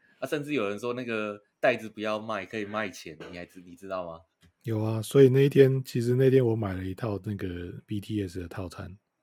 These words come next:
Speaker 2: 麦当劳。
Speaker 1: 所以你
Speaker 2: 然后那个，
Speaker 1: 袋子有留着。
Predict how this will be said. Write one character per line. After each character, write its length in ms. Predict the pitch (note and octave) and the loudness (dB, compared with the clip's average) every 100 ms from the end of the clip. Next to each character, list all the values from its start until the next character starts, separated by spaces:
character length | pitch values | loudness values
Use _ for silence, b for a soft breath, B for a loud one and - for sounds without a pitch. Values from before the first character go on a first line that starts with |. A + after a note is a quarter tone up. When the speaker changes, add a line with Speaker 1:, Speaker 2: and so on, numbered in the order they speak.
| D3 _ | -20 _
Speaker 2:
麦 140 | G#2+ | -6
当 180 | G2+ F#2+ | -4 -6
劳。 180 | F2+ G2+ - B B B _ | -8 -12 -18 B B B _
Speaker 1:
所 120 | G#2+ | -6
以 40 | A2+ | 0
你 40 | |
Speaker 2:
然 60 | A#2 | 4
后 160 | C3+ | 6
那 60 | C3 | 6
个， 20 | |
Speaker 1:
袋 60 | C3 | 6
子 120 | A#2 | 4
有 60 | A2+ | 2
留 380 | A2+ A2 - | -4 -6 -8
着。 560 | G2+ - - - - | -8 -8 -8 -6 -8